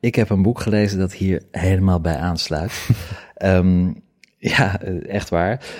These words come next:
Speaker 1: Ge-, eh, het laatste boek van Kees van Koten, De tachtigjarige
Speaker 2: Oh,
Speaker 1: Vrede.
Speaker 2: ja.
Speaker 1: Dat is eigenlijk ook een beschrijving van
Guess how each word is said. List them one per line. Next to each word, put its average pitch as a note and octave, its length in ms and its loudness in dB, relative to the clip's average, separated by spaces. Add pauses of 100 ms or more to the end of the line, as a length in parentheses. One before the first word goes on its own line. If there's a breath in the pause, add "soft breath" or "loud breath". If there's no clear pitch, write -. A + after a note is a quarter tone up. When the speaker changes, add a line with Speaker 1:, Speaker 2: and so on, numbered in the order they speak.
(220 loud breath)
Speaker 1:
Ge-, A2+ 400 0
eh, G2+ 1120 -2
het A2 120 -2
laatste C3+ 380 4
boek C3+ 240 2
van G#2+ 340 2
Kees A#2 280 2
van F#2 180 -2
Koten, F#2 500 0
De E2+ 140 -4
tachtigjarige F2 800 -2
Speaker 2:
Oh, - 60 -4
Speaker 1:
Vrede. F2 640 -2
Speaker 2:
ja. F#4+ 60 -2
Speaker 1:
Dat - 120 -4
is G#2 100 -6
eigenlijk A#2+ 400 -2
ook E3+ 260 2
een C#3 160 2
beschrijving F#2+ 600 2
van F2 320 -2